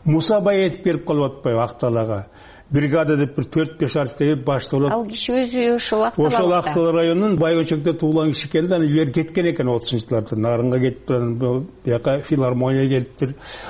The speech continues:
Speaker 1: Ал үчүн биз үчүн жомок да, баягы патефондон угабыз. Анан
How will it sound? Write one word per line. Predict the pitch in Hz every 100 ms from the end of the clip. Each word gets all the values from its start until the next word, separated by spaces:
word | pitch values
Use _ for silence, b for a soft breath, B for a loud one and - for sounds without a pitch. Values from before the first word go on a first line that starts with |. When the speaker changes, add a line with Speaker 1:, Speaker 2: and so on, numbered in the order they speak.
| B
Speaker 1:
Ал | 120 127
үчүн | 131 156
биз | 143 139 135
үчүн |
жомок | 123 156 185 -
да, | 120
баягы | 107 104
патефондон | 123 123 143 139 135 135
угабыз. | 143 151 135 - B B B B B
Анан | 117 127 147